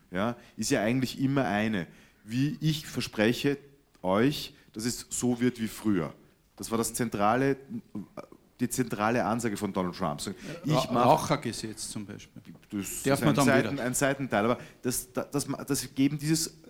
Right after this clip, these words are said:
Speaker 1: Argument geben ja ganz viele. Auf der anderen Seite, und das bin, ich bleibe und bin immer ein Optimist, gibt's ja auch das Positive. Der Herr Macron hat zwar auch griffige Antworten gegeben und kommt ursprünglich aus der Sozialdemokratie, ist aber mit zum Teil wirklich liberalen Thesen angetreten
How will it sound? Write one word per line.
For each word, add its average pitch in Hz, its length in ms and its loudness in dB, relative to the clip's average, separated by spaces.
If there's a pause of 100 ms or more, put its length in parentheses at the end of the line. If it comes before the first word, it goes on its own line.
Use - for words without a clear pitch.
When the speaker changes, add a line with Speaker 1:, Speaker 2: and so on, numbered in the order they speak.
Speaker 1:
Argument 135 380 0
geben 139 180 2
ja 143 60 2
ganz 139 180 -2
viele. 131 220 -4
Auf - 140 -8
der 85 160 -6
anderen 127 260 0
Seite, 147 400 2
und 143 100 -6
das - 300 -6 (460)
bin, 131 280 -4
ich - 160 -16
bleibe 110 360 0
und 131 160 -2
bin 127 160 -2
immer 135 180 2
ein 127 80 2
Optimist, 120 640 -2 (600)
gibt's 131 200 -4
ja 143 80 6
auch - 40 -4
das 127 140 -4
Positive. 104 600 -2 (320)
Der 107 80 2
Herr 107 80 0
Macron 107 640 -2 (200)
hat 107 160 -6
zwar 107 180 -2
auch 120 180 -4
griffige 127 440 -2
Antworten 107 440 -2
gegeben 98 400 -2 (240)
und 107 120 -14
kommt 113 320 -4
ursprünglich 113 400 -2
aus 104 100 -6
der 107 100 -8
Sozialdemokratie, 110 960 0 (260)
ist 113 140 -2
aber 120 160 2
mit 117 160 -2
zum 110 160 -8
Teil 104 260 0
wirklich 117 220 -4
liberalen 107 520 0
Thesen 107 280 -2
angetreten 113 500 -4